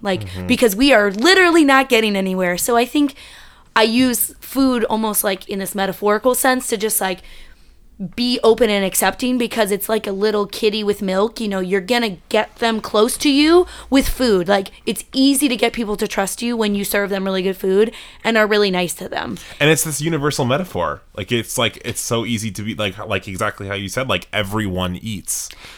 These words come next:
Speaker 2: It's,
Speaker 1: You
Speaker 2: like,
Speaker 1: gotta
Speaker 2: so
Speaker 1: eat,
Speaker 2: relatable.
Speaker 1: like, food and fucking, right? Like, so these two things are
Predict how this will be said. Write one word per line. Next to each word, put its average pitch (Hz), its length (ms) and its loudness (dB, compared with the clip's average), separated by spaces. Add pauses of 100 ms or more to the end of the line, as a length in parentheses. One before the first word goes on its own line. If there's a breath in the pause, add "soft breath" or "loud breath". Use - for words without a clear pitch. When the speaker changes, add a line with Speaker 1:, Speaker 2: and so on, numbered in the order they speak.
(180 loud breath)
Speaker 2:
It's, 190 200 -8
Speaker 1:
You 220 100 6
Speaker 2:
like, 226 80 4 (100)
Speaker 1:
gotta 285 60 6
Speaker 2:
so 277 240 4
Speaker 1:
eat, 233 40 4
Speaker 2:
relatable. 208 500 2
Speaker 1:
like, - 100 -8
food 294 220 2
and 285 120 2
fucking, 269 380 0
right? 175 240 0
Like, 220 140 2
so 233 120 2
these 262 220 2
two 285 140 0
things 302 240 4
are 214 140 2